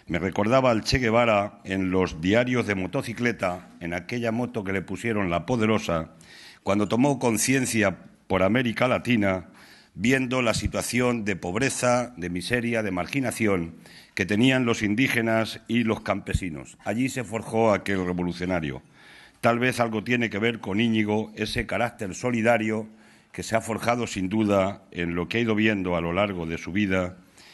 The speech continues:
con respecto a la situación social de mucha gente de nuestro país también. Íñigo debe de tener un corazón un poquito mayor que la media, porque solo así es posible mantener un compromiso solidario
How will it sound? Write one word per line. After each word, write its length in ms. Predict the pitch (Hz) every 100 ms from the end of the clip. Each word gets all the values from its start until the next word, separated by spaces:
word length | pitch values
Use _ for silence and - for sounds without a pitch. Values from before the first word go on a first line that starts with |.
| - -
con 180 | 80
respecto 420 | 95 - 123 - 120
a 60 |
la 80 | 107
situación 460 | 98 87 87 104 107
social 600 | 90 - 95 95 92 -
de 380 | 78 78 85 85 85
mucha 360 | 85 113 110 107
gente 560 | 110 82 73 71 69 _ _ -
de 180 | 78 92
nuestro 340 | 90 87 82
país 280 | 78 90 -
también. 500 | 80 78 80 69 - _ _ - - - - -
Íñigo 460 | 113 127 131 131 135
debe 220 | 127 127
de 100 | 120
tener 360 | - 104 127 127
un 220 | 117 110
corazón 560 | 104 104 98 120 127 120
un 200 | 107 -
poquito 480 | 95 127 139 139
mayor 640 | 120 98 101 120 120 107 -
que 200 | 110 104
la 140 | 98
media, 500 | 107 113 92 82 71 64 - _ _ _ _ -
porque 300 | 92 87 98
solo 260 | 127 127
así 240 | 123 131 139
es 60 |
posible 460 | 135 110 120 123 123
mantener 440 | 110 98 101 117
un 140 | 117 113
compromiso 640 | 113 104 95 104 110 117
solidario 800 | 104 101 95 101 120 120 123